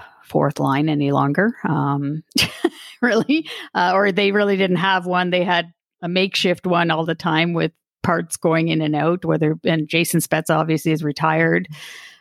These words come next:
I don't know what they're gonna do with Simmons. And, um,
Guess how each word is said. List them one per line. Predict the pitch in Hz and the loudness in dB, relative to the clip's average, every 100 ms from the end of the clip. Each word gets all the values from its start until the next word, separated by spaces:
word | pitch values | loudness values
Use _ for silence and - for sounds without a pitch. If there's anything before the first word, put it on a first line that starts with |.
| _ | _
I | 185 | 0
don't | 160 165 | 2 4
know | |
what | 156 160 | 2 0
they're | 160 | 0
gonna | 160 151 | 0 0
do | 147 | 2
with | 156 | 2
Simmons. | - 170 165 160 165 170 - - - | 2 0 2 2 2 0 -6 -10 -6
And, | 160 151 147 151 | -2 0 0 0
um, | 143 147 147 147 143 143 143 | 2 2 2 0 -2 -4 -6